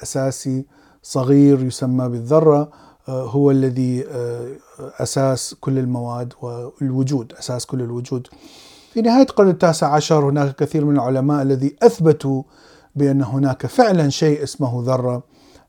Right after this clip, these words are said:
مثل نيلز بور، آه، و-، وقدموا نظرية، آه، طبعًا بناء على فيزياء و-،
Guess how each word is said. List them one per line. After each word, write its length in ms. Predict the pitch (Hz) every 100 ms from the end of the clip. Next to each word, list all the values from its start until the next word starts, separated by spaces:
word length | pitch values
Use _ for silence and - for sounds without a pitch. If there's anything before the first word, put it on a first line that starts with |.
| -
مثل 180 | 139 127
نيلز 300 | 127 120 117
بور، 360 | 147 156 143 147 _ _ _ _
آه، 520 | 139 131 131 123 123 127
و-، 500 | 127 131 127 123 127
وقدموا 560 | 131 170 151 156 147
نظرية، 800 | 135 123 131 151 151 139 135 135 -
آه، 500 | 127 127 123 120 120 - -
طبعًا 280 | 127 117 117
بناء 380 | 117 131 131 123
على 500 | 117 123 123 120 117
فيزياء 760 | - 127 120 135 139 139 156 - _ _ _ _
و-، 400 | 131 127 123 123